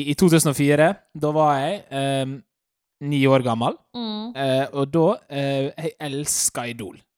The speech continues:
Speaker 1: Altså, d-, Idol, eh, og Manchester United, det var vel liksom mine to, eh, g-, go-tos. Eh, så jeg var, eh, jeg fikk i, eh, gave, julegave, tror jeg, Idol-finalebilett.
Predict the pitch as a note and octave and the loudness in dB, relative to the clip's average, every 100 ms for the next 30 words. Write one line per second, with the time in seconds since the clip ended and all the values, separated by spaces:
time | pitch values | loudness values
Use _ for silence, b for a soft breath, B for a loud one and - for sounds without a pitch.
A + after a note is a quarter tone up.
0 | - C3 C3+ B2+ B2+ C3 D3 C#3+ D3+ D#3 | -12 -6 -4 -4 -6 -8 -8 -2 2 4
1 | A3+ A#3+ - - D3 C#3+ C#3 C#3 C#3+ C#3+ | 2 0 -12 -8 -6 -4 -4 -2 0 0
2 | C#3 C3+ D3+ D3+ D3 C#3 C#3+ C3+ D3+ C#3 | -4 -4 0 0 0 -2 -2 -2 2 2
3 | C#3 C3 B2+ B2 B2 - C3 B2 A#2 A2+ | 2 0 -8 -10 -12 -6 -2 0 0 -2
4 | A2+ B2 A#2+ B2 B2 - G#2+ G#2 - _ | -6 -8 -8 -2 -2 -2 -6 -6 -8 _
5 | _ _ _ _ - C3+ C#3 C#3 E3+ E3+ | _ _ _ _ -6 -2 0 0 -2 0
6 | F#3+ F3 G3+ - _ E3 D#3 D#3+ F3+ _ | 0 0 -2 -6 _ -6 -4 -4 -6 _
7 | - D3+ C#3+ C#3 C3+ C3 C3 C3+ C#3 C3+ | -14 -4 -2 0 0 0 2 2 2 0
8 | D3 _ _ - C3 C3 C#3+ B2+ A#2+ A#2 | -6 _ _ -2 0 2 2 2 0 -2
9 | D#3 _ _ _ - C3+ C#3 D#3 C#3+ C3 | -4 _ _ _ -8 -6 2 4 4 2
10 | C3 A#2+ A#2 A#2+ B2 B2+ C#3+ - - | -6 -2 0 0 -2 -2 -4 -6 -12